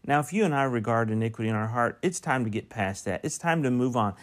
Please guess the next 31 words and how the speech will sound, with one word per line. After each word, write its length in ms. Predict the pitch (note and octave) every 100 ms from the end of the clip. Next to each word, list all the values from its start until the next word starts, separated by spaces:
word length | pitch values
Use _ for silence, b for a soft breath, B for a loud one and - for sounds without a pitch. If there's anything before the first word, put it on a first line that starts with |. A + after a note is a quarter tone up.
| B
It's 200 | - E3+
time 260 | - F3+ F3+
to 80 | C#3+
move 200 | D3 A#2
forward 640 | - B2+ D#3 D#3 B2+ A2+
with 180 | A#2 A2
God. 340 | A#2 G2+ F#2 B B -
Move 400 | C#3 E3 G#3+ F3
up 220 | E3+ -
to 100 | D3+
the 140 | A#2+
next 320 | A#2+ D3 -
level 320 | D#3 D3 A2+ -
in 180 | C3
your 140 | B2+ A2+
fellowship 580 | - C#3+ C#3+ - C#3 A#2+
with 100 | A2
God. 320 | B2 G#2 F#2+ B B B
Move 340 | D3 F#3+ G3+
to 120 | - G#2+
freedom. 580 | - C#3 E3+ D3 G2 - B -
Move 380 | C#3+ A3 A#3 -
to 140 | D3+
no 320 | B2 D3+ G3
iniquity 520 | C#3 C3+ E3 F3+ D#3
in 100 | D#3
your 120 | C#3 A#2
heart. 260 | D3 A#2 B B
Move 360 | - C#3+ G#3 G#3+
to 100 | D3+
fellowship 680 | A2 - E3 G#3 G3+ G3+